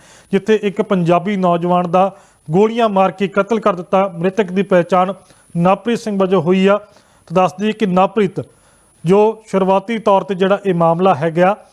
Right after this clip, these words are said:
ਉਹ ਗੈਂਗਵਾਰ ਦੇ ਨਾਲ ਜੁੜਿਆ ਹੋਇਆ। ਹਾਲੇ ਤੱਕ ਇਹ ਵੀ ਜਾਣਕਾਰੀ ਨਹੀਂ ਮਿਲ ਸਕੀ ਕਿ ਆਖਿਰਕਾਰ ਨਵਪ੍ਰੀਤ ਕਿਸ ਗੈਂਗ ਦੇ ਨਾਲ ਜੁੜਿਆ ਹੋਇਆ ਸੀਗਾ, ਕਿਸ ਵਜ੍ਹਾ ਕਰਕੇ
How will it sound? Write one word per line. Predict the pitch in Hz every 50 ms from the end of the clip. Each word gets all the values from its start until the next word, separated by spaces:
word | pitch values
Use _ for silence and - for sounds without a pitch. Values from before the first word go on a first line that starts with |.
| _ _ -
ਉਹ | 202 190 165 175
ਗੈਂਗਵਾਰ | 180 180 185 185 185 190 185 185
ਦੇ | 175 180 185
ਨਾਲ | 180 175 170 156
ਜੁੜਿਆ | 139 143 165 170 185 196
ਹੋਇਆ। | 160 175 190 202 214 220 - - _ _ _ _ _ _ _ _ _ _ _ _ _ _ _ _ _ _ _ - -
ਹਾਲੇ | 170 202 220
ਤੱਕ | 214 240 226 220 - 226 - -
ਇਹ | 240 262
ਵੀ | 269 285
ਜਾਣਕਾਰੀ | 214 226 202 190 185 170 196 185 196 190
ਨਹੀਂ | 175 190 214 226
ਮਿਲ | 202 190 175
ਸਕੀ | - 185 175 160 190 208 240 240 - _ _ _
ਕਿ | 214 214
ਆਖਿਰਕਾਰ | 180 180 175 - 190 185 190 202 185 185 190
ਨਵਪ੍ਰੀਤ | 190 196 180 170 170 180 196 196 - 202 202 196 -
ਕਿਸ | - _ - 202 180 - - -
ਗੈਂਗ | 170 165 165 170
ਦੇ | 165 185 190 180 180 180
ਨਾਲ | 190 180 170 175
ਜੁੜਿਆ | 170 156 175 175 185 175
ਹੋਇਆ | 160 175 180 180
ਸੀਗਾ, | 165 - 190 165 185 180 185 175 - - _ _ _ _ _ _ _ -
ਕਿਸ | 214 214 - - 175
ਵਜ੍ਹਾ | 175 185 190 254 247
ਕਰਕੇ | 226 - 202 175 160 - - 170 143